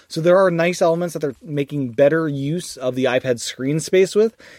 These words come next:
and the, uh, go back to your previous app button makes a lot more sense in this new menu bar. So the menu bar overall is really nice. I do wish Control Center was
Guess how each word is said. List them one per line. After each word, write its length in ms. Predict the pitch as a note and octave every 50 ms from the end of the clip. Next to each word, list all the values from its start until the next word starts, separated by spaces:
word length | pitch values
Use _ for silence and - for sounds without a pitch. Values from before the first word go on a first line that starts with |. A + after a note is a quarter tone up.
| _ _
and 320 | - C#3 C#3+ C#3 C3+ C#3+ - _
the, 520 | - D3 C3 C#3 C#3 C3+ C3+ C3 B2+ B2 B2+
uh, 200 | A#2 A#2 A#2 A2+
go 240 | B2+ B2 C#3+ D3 D3
back 300 | C3+ B2+ D#3 D#3 D#3+ -
to 120 | - -
your 100 | D#3+ D3
previous 440 | C3 - - E3+ E3 D#3 D#3 C3+ C#3 - -
app 260 | B2 C3 D3 E3 _ _ _ -
button 500 | - E3+ F#3 F#3 - - G3+ G#3+ A3 G#3 - - - - - - -
makes 240 | D3+ D#3 D#3+ -
a 60 | - D3
lot 320 | C#3 C#3+ D3 D#3+ G3 G#3
more 220 | F#3+ F3+ F3+ F3
sense 380 | - - - E3+ F3 F3 - -
in 180 | - - D3+ D3+
this 200 | D#3 C#3 - C#3
new 300 | C#3 C#3 C#3+ D#3 E3+ E3+
menu 340 | E3+ D#3 C3 A#2+ A2+ A2
bar. 240 | G2 F#2+ F#2+ D#2+ E2+
So 140 | - - -
the 80 | D3 D3
menu 240 | D#3+ F#3 A3 B3+
bar 220 | A#3 A3 G#3 G#3 F3
overall 480 | D#3+ D3+ D3 C3+ B2 B2 B2+ D3 E3
is 100 | D#3 C#3
really 220 | C#3+ D3+ D#3+ D#3+ D#3+
nice. 320 | E3 E3 F3+ E3+ - - - - - - - - -
I 100 | C3+ C#3+
do 320 | B2 - D3 D#3+ F3+ F#3
wish 240 | F#3 F3 E3 D3+ -
Control 560 | - D#3+ D#3 - - - - - G3+ A3 B3
Center 480 | A#3 - - D#3 C#3 C3+ B2+ C3+ C3 - _ _ _ -
was 480 | D3 C3 C#3+ D3+ D3 C#3 A#2+ - -